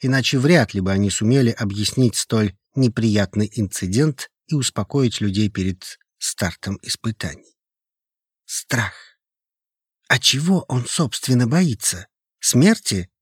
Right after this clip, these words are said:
или жизни? Или того, что Саша никогда не очнется?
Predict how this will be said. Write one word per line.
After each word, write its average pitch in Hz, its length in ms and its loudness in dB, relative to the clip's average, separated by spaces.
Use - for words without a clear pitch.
или 143 240 4
жизни? 92 580 2
Или 151 220 2
того, 165 260 2
что 151 440 0
Саша 127 500 0
никогда 110 440 0
не 92 120 0
очнется? - 600 -4